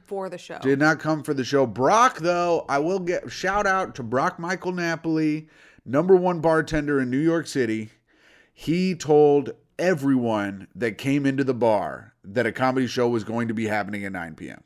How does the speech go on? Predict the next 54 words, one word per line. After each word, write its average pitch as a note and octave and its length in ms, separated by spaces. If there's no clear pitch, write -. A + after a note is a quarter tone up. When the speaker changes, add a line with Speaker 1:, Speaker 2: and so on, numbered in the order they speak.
Speaker 1:
That, B3+ 240
what F4 160
a F#4 40
fucking A#3 320
hero. E3+ 380
I C#4+ 140
love F#3+ 300
him F3 160
so E3 260
much. D3 360
Speaker 2:
I A#2+ 100
know. B2+ 240
I A#2+ 120
couldn't F3 240
believe D3 280
it. G2 80
I B2+ 80
couldn't F#3 220
believe F3 260
that D3 100
he C#3 40
was C3 160
telling B2+ 280
everyone A2 360
because A#2+ 600
<laughs> - 160
I E3+ 80
was E3+ 100
like, D3+ 160
"Brock, D#3 360
let's E3 200
just D#3+ 240
let C#3+ 200
it B2+ 80
happen." C3 400
'Cause D#3 220
whether G#3 380
he F3 60
told A#3+ 300
everyone G#3+ 320
or G3 80
not, G3+ 300
I C#3+ 80
think D#3 180
the C3+ 80
show C#3 180
was B2+ 160
gonna A#2+ 120
be A2+ 120
the G#2+ 140
exact F#2 380
same. D#2 180
Speaker 1:
Well, D#4+ 380
not F4+ 160